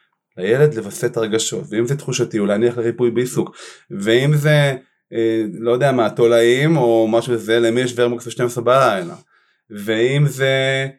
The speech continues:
אה, אם זה, אם, אה, אם זה התנהגותי, אז הדרך הכי נכונה זה פשוט להתעלם מזה, ופשוט לתת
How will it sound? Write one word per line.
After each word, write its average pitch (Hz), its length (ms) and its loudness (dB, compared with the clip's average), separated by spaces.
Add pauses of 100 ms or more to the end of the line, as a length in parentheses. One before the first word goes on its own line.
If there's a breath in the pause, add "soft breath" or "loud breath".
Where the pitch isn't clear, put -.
(240)
אה, 104 540 -6 (320)
אם 156 100 2
זה, 151 340 2 (240)
אם, 151 160 2 (260)
אה, 110 120 -2
אם 120 100 0
זה 131 80 0
התנהגותי, 101 640 -4 (540)
אז 101 100 -6
הדרך 139 280 0
הכי 175 100 0
נכונה 110 460 0
זה 101 220 -8
פשוט - 220 -16
להתעלם 127 420 0
מזה, 95 320 -6 (640)
ופשוט 160 480 -4
לתת 151 400 -2